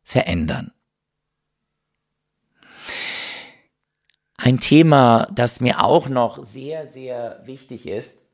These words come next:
ist es zu unterscheiden, wo ich streng sein möchte und wo nicht. Und das ist jetzt im Moment so.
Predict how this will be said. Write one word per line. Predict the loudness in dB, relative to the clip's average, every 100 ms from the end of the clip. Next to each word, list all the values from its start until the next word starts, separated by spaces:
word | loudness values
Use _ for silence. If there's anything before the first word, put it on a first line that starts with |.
| _ _ _ _ _ _ _ _ _ -20 _ -20 _
ist | -8 -8 -6
es | -6 -6 -14 _ _ _ _ _
zu | -14
unterscheiden, | -8 -4 -2 0 0 2 2 0 0 0 -2
wo | -2 4 6 6
ich | 4 0 -2 -6 -10 -18 _ _
streng | -6 -4 -2 0 2 2
sein | 4 4 4 4
möchte | 4 2 -2 -6 -6 -10 _ _ _ _ _ _
und | 2 4 2 2
wo | 4
nicht. | 6 4 0 -8 -20 _ _ _
Und | -4
das | -2 -2
ist | -6 -6
jetzt | -6 -4 -6 -6
im | -2
Moment | 2 4 4 2 0
so. | -8 -10 -10